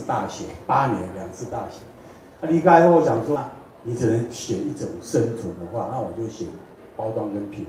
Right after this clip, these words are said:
牌，因为在广告公司的后期那段时间，我在统一专户里面合作。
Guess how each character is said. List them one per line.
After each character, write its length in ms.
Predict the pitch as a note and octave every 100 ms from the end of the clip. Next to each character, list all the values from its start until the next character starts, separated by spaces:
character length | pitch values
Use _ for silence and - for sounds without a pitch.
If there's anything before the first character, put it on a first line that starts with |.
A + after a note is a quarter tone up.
| -
牌， 60 | - - - - - -
因 120 | E3+
为 80 | F3
在 200 | F3 -
广 200 | - D3
告 60 |
公 200 | D#3 D#3
司 220 | D3+ D#3 C#3
的 140 | A#2 - -
后 240 | G3 A#2+
期 220 | - - A2
那 80 | C3+
段 180 | C3+ B2
时 60 |
间， 160 | C3+ C3 G2
我 60 | G#2+
在 140 | C3
统 180 | - G2 G#2 A2
一 160 | C3
专 140 | - B2
户 280 | B2+ B2+ G#2
里 100 | - G#2
面 180 | A#2 - - - - -
合 100 | - G2+
作。 220 | - -